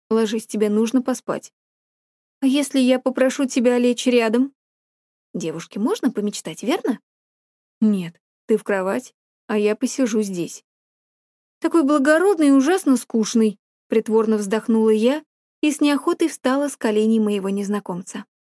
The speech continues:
Пока я выбирала в комоде камизу поинтереснее, он начал накладывать защитные чары.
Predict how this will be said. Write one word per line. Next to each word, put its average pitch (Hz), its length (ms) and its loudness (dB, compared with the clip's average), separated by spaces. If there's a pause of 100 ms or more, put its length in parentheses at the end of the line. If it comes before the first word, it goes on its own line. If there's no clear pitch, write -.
(580)
Пока 302 280 0
я 240 220 4
выбирала 226 480 2
в - 80 -12
комоде 220 420 2
камизу 240 480 0
поинтереснее, 214 840 0 (380)
он 349 140 2
начал 339 320 0
накладывать 247 580 2
защитные 214 540 -2
чары. 196 360 -10